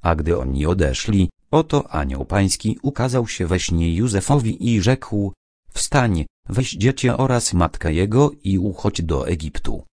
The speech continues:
a bądź tam, dopóki ci nie powiem, albowiem Herod będzie poszukiwał dziecięcia, aby je zgładzić”. Wstał więc i wziął dziecię oraz matkę jego w nocy, i udał się do Egiptu.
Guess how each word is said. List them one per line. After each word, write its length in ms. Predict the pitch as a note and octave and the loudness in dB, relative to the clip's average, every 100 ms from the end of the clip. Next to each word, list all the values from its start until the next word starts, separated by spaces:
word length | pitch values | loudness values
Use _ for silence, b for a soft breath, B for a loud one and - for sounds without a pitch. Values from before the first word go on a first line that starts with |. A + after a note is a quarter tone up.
| _ | _
a 140 | F2 E2 | -4 0
bądź 440 | G2 C3 F#2+ - | 2 2 0 -4
tam, 280 | A#2 G#2+ A2+ _ - | 0 0 -2 _ -4
dopóki 480 | F#2+ G#2+ F#2 - - | -2 -2 -4 -4 -4
ci 180 | - | 0
nie 160 | E2 D2 | 0 0
powiem, 460 | - F2 C#2 B1+ - _ - | 0 0 0 -6 -10 _ -4
albowiem 580 | F2 F2+ B2 A#2+ A2+ F2 | 0 4 4 4 4 4
Herod 400 | - C3 B2 A2 | 2 4 4 4
będzie 360 | D#2+ C#3 A#2+ A2 | 2 2 2 0
poszukiwał 680 | G#2 G2 - A2+ F#2+ E2+ | 0 0 0 0 0 0
dziecięcia, 680 | D2+ F#2 G2+ E2 C2+ A1+ A1 - _ | 0 0 2 2 0 -6 -8 -14 _
aby 220 | F2+ E2+ | -2 0
je 140 | E2+ E2 | 0 0
zgładzić”. 800 | D#2 E2+ D2 A#1+ A#1 - - - _ _ _ _ _ _ - | -2 -2 -2 -4 -10 -14 -18 -20 _ _ _ _ _ _ -8
Wstał 420 | - - C3+ G#2+ | -4 2 2 2
więc 380 | F2 F2+ E2+ - | 2 0 0 -4
i 140 | F2 | -4
wziął 380 | D2+ E2 E2+ D2 | -2 2 2 2
dziecię 440 | C#2 C3 - B2 | -2 -4 -2 -2
oraz 360 | B2+ B2+ A#2+ - | 0 0 0 0
matkę 360 | G2 G#2+ - D#2 | 0 0 -2 -2
jego 260 | C#2 D#2+ | -2 -2
w 80 | E2 | 0
nocy, 400 | D2 B1+ D2 C2+ - _ - | 0 -2 -4 -6 -10 _ -8
i 120 | G#2+ | -6
udał 420 | A2 A2 D#2 C#2+ | -2 0 0 0
się 240 | C#2+ - D#2 | -2 -2 -2
do 260 | D#2 C2+ | -2 -2
Egiptu. 560 | F2+ D2+ D2+ - - | -2 -4 -4 -2 -2